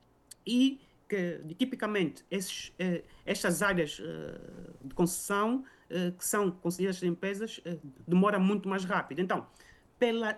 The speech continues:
a, a, a estrutura económica que, de um poço, poço, poço não convencional, eh, de xisto, eh, é muito mais rápida e muito mais cara. Não é tão que, lucrativa como ir para a Arábia que, Saudita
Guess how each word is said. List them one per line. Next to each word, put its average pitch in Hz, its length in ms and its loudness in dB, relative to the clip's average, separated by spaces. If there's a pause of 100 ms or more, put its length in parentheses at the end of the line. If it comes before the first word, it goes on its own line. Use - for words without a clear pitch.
a, 180 80 -2 (320)
a, 165 60 -10 (380)
a 175 60 -4
estrutura 240 560 4
económica 165 720 0 (120)
que, 160 380 -2
de 160 100 -2
um 208 60 2
poço, 220 440 -2 (400)
poço, 214 380 2
poço 214 300 -2
não 220 120 4
convencional, 180 800 2
eh, 147 380 -8 (720)
de 151 80 -6
xisto, 202 600 0 (300)
eh, 185 200 0
é 202 80 2
muito 233 320 8
mais 226 200 0
rápida 214 600 -2
e 202 80 -4
muito 202 380 4
mais 202 180 -6
cara. 131 380 -4 (340)
Não 214 320 6
é 247 60 6
tão 214 320 2
que, 175 220 -8 (1080)
lucrativa 196 680 -2
como 214 500 0
ir 196 240 -2
para 190 200 -2
a - 20 2
Arábia 180 180 2
que, 165 360 -10
Saudita 202 640 -2